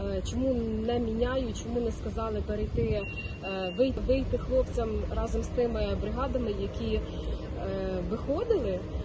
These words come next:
а цим сказали вийти, а, а іншим сказали залишитися і здатися в полон. Теж для мене величезна загадка. Тому, ем, я вважаю, що з цим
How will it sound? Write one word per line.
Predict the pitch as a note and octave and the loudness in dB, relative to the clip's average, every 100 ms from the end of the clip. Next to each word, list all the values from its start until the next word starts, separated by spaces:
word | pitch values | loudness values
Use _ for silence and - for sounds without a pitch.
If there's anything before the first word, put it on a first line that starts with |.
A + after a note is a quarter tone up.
| - - - | -2 -4 -2
а | G#3 G#3 G#3 G3+ G3 G3 G3 | -2 -2 0 0 0 -2 0
цим | - C#4+ | 4 4
сказали | - C4 B3 A#3+ | 4 0 4 4
вийти, | A#3 F4 F#4 - | 4 4 2 0
а, | G#3 - - | -2 -2 0
а | |
іншим | G#3 B3+ D4+ B3+ | 2 2 2 2
сказали | A#3 G#3+ G3+ G#3+ G#3+ G#3+ G3 | 0 0 0 0 2 2 2
залишитися | G3+ G#3 B3+ B3 G3+ G3 | 0 0 2 0 -2 -2
і | F3+ F3+ | -2 -2
здатися | F#3 F#3+ G3+ G3 | -2 -2 -2 -2
в | - G3 | -2 -4
полон. | F3+ D#3+ F3 | -2 -2 -2
Теж | F3+ F3 - - - - | -2 -2 -2 -4 -4 -4
для | F#3+ | -2
мене | F3+ E3+ F3 E3+ E3+ E3 - E3+ | -2 -2 -2 -4 -4 -4 -4 -2
величезна | F3+ F3+ F3 E3+ F3 | -2 -2 -4 -2 -4
загадка. | E3+ D#3+ D#3+ - - - | -4 -4 -4 -4 -6 -6
Тому, | G3 G#3+ A#3 B3 - - - - - F3+ | -4 -2 0 -2 -4 -4 -4 -4 -4 -4
ем, | F#3 F#3 F#3 F#3 F3+ F#3 | -2 -2 0 0 0 0
я | A#3 | 0
вважаю, | B3 A#3+ A3 A3 | 2 2 2 0
що | A3 G#3+ G#3 G3+ - - - - - - - - - | -2 0 0 0 -2 -6 -8 -8 -8 -8 -6 -6 -4
з | |
цим | - C#5 B3 | 0 4 6